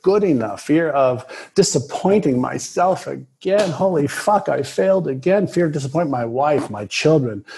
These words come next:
Uh, fear is one of the greatest gifts we have as a trigger that has been evolving for five million years,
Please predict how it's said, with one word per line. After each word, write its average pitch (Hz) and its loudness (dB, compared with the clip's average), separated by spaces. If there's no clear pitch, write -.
Uh, 120 2
fear 156 0
is 123 0
one 139 2
of 127 0
the 120 -2
greatest 127 0
gifts 127 0
we 117 0
have 120 0
as 107 -6
a 98 -10
trigger 110 0
that 120 4
has 117 2
been 117 0
evolving 117 0
for 107 -8
five 135 0
million 107 0
years, 117 0